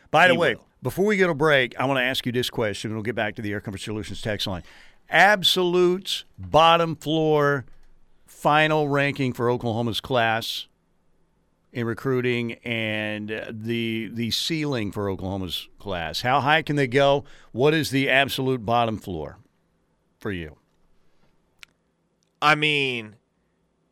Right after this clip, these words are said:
Speaker 2: if the wheels literally fall off, I still think Oklahoma has a top six class. Best case scenario, you close on everybody.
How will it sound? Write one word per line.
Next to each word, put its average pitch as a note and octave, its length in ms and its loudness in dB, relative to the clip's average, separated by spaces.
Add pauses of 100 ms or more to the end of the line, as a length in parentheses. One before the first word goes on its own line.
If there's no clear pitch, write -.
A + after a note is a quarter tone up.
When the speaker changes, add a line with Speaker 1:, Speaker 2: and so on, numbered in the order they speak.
(400)
Speaker 2:
if D#3 240 0
the C3 140 -2
wheels D3+ 540 2
literally C3+ 600 2
fall B2+ 560 4
off, F#2+ 580 -4 (1160)
I B2 120 2
still D3 280 -2
think C#3 220 -4
Oklahoma B2 520 -4
has A2 200 -6
a G2+ 60 -10
top - 360 -8
six - 440 -6
class. - 520 -14 (1120)
Best F3 360 0
case F#3+ 260 -4
scenario, F2+ 720 -6 (500)
you C#3+ 200 -2
close D3 420 -2
on A2+ 260 -2 (380)
everybody. C3 760 -2